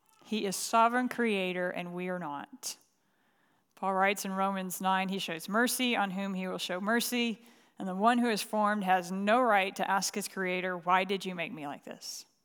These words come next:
That might not be the answer we were looking for, but it's the one we're given. Scripture tells us that God chooses one and not another.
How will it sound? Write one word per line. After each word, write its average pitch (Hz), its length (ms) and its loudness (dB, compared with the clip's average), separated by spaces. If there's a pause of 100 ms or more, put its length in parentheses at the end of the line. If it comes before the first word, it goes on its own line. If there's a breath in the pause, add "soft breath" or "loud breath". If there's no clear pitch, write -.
(1800)
That 190 140 -2
might 262 200 2
not 254 160 2
be 269 100 0
the 254 200 2
answer 262 240 -2
we 262 180 0
were 226 120 2
looking 226 280 -2
for, - 440 -6 (680)
but 190 140 -2
it's 196 200 -2
the 208 160 -4
one 254 240 0
we're 254 120 -2
given. 226 300 -2 (3250 soft breath)
Scripture 254 480 -4
tells 247 320 2
us 185 160 0
that 190 220 -2
God 208 260 4
chooses 226 440 -4
one 208 360 0
and 185 180 -6
not 190 280 0
another. 175 380 -6